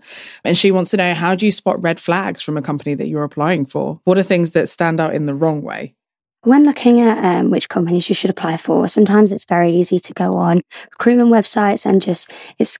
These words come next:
Speaker 2: known as kind of like the job application lottery. Just apply, apply, apply to everything that you can see. But it is important to, to, to look behind the ethos, especially early career, because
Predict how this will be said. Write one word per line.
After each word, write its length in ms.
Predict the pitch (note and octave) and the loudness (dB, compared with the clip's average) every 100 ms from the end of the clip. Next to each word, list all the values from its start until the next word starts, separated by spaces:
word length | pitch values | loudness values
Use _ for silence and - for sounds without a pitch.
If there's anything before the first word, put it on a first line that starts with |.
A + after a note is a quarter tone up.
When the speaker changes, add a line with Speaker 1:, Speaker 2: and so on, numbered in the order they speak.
| _ | _
Speaker 2:
known 220 | G#3+ F#3 F#3 | 2 4 4
as 220 | F#3 - | 0 -4
kind 220 | - F3 | -2 0
of 40 | E3+ | 2
like 60 | |
the 40 | G3 | 0
job 220 | C#4 B3+ | 0 0
application 520 | A3+ - G3 F3+ G3+ | -2 -4 -4 0 2
lottery. 540 | G#3 G3+ - G3 F#3+ F#3+ - - | 2 0 2 4 4 2 -8 -16
Just 160 | - - | -18 -6
apply, 280 | - D4 | 0 0
apply, 280 | C4+ - G3 | 0 2 2
apply 360 | G3 - F#3 F3+ | 0 0 0 0
to 160 | - G3 | 2 2
everything 460 | F#3+ A3+ G#3 G3 | 4 2 2 2
that 80 | F#3+ | 4
you 120 | F#3+ | 2
can 180 | F#3 G3 | 2 0
see. 420 | F3 F3+ E3 F#3 - _ _ | 0 0 0 0 -4 _ _
But 120 | B3 | 0
it 100 | C4+ | 2
is 160 | C4+ C4 | 2 4
important 460 | B3 - G3+ G3 - | 2 4 2 2 0
to, 160 | G#3 | -2
to, 420 | - - - - | 0 -2 -4 -6
to 220 | - G#3 G#3 | -4 2 4
look 320 | A3 A3 - | 4 0 -2
behind 380 | A3 F#3+ F#3+ F#3+ | 0 2 4 4
the 40 | |
ethos, 440 | G3+ F#3 G3 F3 - | 2 2 0 -2 -2
especially 600 | G3 - A3 - A#3 A3+ | -4 0 -2 2 4 4
early 200 | G#3 G#3 | 4 2
career, 340 | - G3+ F#3 | 2 2 2
because 360 | F#3 - G#3+ | -2 -2 -2